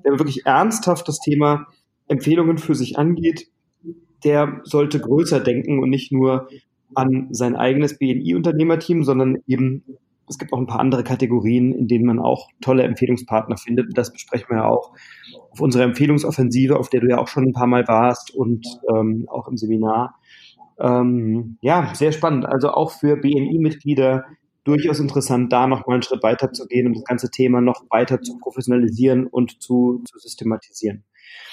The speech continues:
Und, und ein Thema, und da, da möchte ich ein bisschen auf deine, auf dein, dein, dein Fachgebiet eingehen.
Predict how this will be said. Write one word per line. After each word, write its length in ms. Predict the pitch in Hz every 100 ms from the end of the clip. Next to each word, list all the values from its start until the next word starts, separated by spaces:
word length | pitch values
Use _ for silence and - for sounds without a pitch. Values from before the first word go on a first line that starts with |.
| - - _ _
Und, 160 | 175
und 140 | - 190
ein 200 | 175 196
Thema, 340 | 214 240 220
und 60 | 220
da, 60 | 170
da 360 | 147 - - - - - - - -
möchte 320 | 120 170 170
ich 60 | 175
ein 60 |
bisschen 220 | 175 170 156
auf 180 | -
deine, 420 | - 135 131 131 -
auf 160 | -
dein, 600 | 135 127 123 123 120 123 -
dein, 340 | - 123 123 123 _ _ -
dein 160 | 113
Fachgebiet 800 | - 143 - 147 170 185 226 - -
eingehen. 560 | 151 185 175 175 180